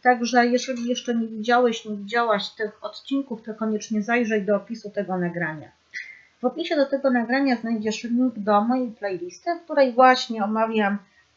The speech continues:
wzory skróconego mnożenia, które mają olbrzymie prawdopodobieństwo pojawienia się na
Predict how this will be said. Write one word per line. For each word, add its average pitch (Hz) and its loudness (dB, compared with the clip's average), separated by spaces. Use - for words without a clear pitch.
wzory 262 2
skróconego 226 -6
mnożenia, 220 -2
które 220 -6
mają 226 -4
olbrzymie 220 -4
prawdopodobieństwo 233 -2
pojawienia 214 2
się 196 0
na 190 2